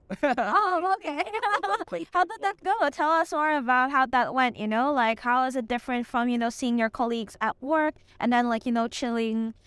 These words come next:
Speaker 2: with your colleagues, playing paintball? Like, how was that different?
Speaker 1: Yeah, I mean,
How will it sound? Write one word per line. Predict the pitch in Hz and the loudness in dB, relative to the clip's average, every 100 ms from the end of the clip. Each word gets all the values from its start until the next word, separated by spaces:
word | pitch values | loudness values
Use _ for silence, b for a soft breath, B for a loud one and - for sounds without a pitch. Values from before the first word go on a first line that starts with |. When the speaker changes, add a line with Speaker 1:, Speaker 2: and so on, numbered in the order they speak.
| b | b
Speaker 2:
with | 226 - | -4 -2
your | 240 | -4
colleagues, | 226 247 226 226 220 214 - | 0 2 2 2 -4 -6 -6
playing | 233 220 226 | -2 0 -2
paintball? | 202 208 220 - | -4 -6 -4 -2
Like, | 226 | 0
how | 214 220 | 2 0
was | 233 | -2
that | - - | -8 -8
different? | 135 - - 165 | -12 -16 -14 -6
Speaker 1:
Yeah, | 240 214 135 131 220 | 0 0 0 0 0
I | |
mean, | 254 233 | 0 -2